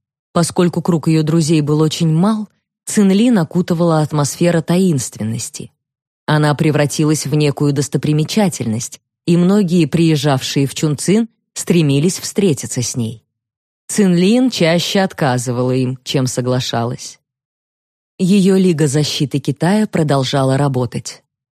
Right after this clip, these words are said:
Основным интересом Цинлин в тот момент стало получение американской помощи на территориях, подконтрольных коммунистам. Она знакомилась с американскими официальными лицами и журналистами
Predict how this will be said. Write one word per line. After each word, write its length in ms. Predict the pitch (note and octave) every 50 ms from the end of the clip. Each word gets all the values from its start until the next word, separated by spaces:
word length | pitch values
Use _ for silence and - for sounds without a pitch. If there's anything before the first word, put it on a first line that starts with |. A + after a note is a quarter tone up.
| _ _ -
Основным 600 | C#3 D3+ D3+ - F3+ D#3+ D#3+ D#3 F3 E3+ E3 D#3+
интересом 580 | D#3+ D#3 - - E3 D#3 D#3+ C#3+ - D#3+ D3+ C#3
Цинлин 480 | - - E3+ D#3+ D#3 D#3+ G#3 A3+ F#3+
в 80 | C#3 -
тот 180 | - D3 C3+ -
момент 440 | C#3 C#3+ C#3+ C#3 C3 B2 A#2+ B2+
стало 400 | - - - - D#3 D3+ D3 D3+
получение 640 | C#3 - D3+ D3 D3+ - - F3 F3 F3 F3 F3 E3
американской 720 | D#3 D3 D3 C#3 C#3+ - - C#3+ C#3 C#3 - - - C#3 B2+
помощи 460 | - C#3+ C#3 C#3 C#3+ D3+ - - D#3
на 140 | D3 C#3+ B2+
территориях, 680 | - C#3+ B2+ C3 B2+ - C#3+ D#3 - F3+ F#3+ E3+ -
подконтрольных 720 | - C#3+ - - C3+ C3 B2+ - B2+ C3 C3 C3+ C3+ C3 -
коммунистам. 720 | - D3 C#3+ D#3 D3+ C3 B2 A2 - - - - B2 - _ _ _ _ _ _ _ _ _ _ _ _
Она 260 | - D#3 D#3+ E3+ G3+ A3+
знакомилась 640 | G3 A3 G#3 - - A#3+ A3+ A3 F3+ D#3+ D#3 C#3+
с 80 | - -
американскими 680 | E3 D#3+ D3+ D3+ - E3 F3 F3 - - F3 D#3 C#3
официальными 760 | C3 B2 - C3+ - - D3 C#3 C3+ C#3 C3+ C3 C3 C3 C3
лицами 600 | B2+ B2+ B2+ C3 C3 - - - F#3 E3+ D#3 C#3+
и 40 | C3
журналистами 880 | B2 C3+ C3 B2+ B2+ B2+ B2 A#2+ B2+ C#3+ C#3 - - D#3+ D#3+ E3+ F3